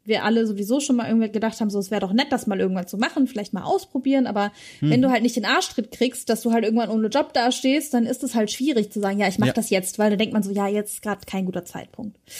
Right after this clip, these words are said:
Speaker 2: Ja, klar.
Speaker 1: Ähm, ja, und dann haben wir gesagt, „Ja, sie ist, wir haben jetzt grad nichts zu verlieren, also probieren wir das jetzt einfach mal.“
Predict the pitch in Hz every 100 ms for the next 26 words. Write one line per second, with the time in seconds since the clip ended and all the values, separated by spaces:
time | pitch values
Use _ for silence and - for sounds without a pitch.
0 | - - 131 - - 214 208 208 202 196
1 | 196 190 _ _ _ - _ _ _ _
2 | _ _ _ _ _ 214 294 320 196 214
3 | 220 220 226 226 226 233 233 226 294 -
4 | 202 202 202 220 220 240 294 277 254 233
5 | 262 - 240 233 254 320 269 226 233 -
6 | _ - 269 370 254 208 - - - 190
7 | 180 185 185 208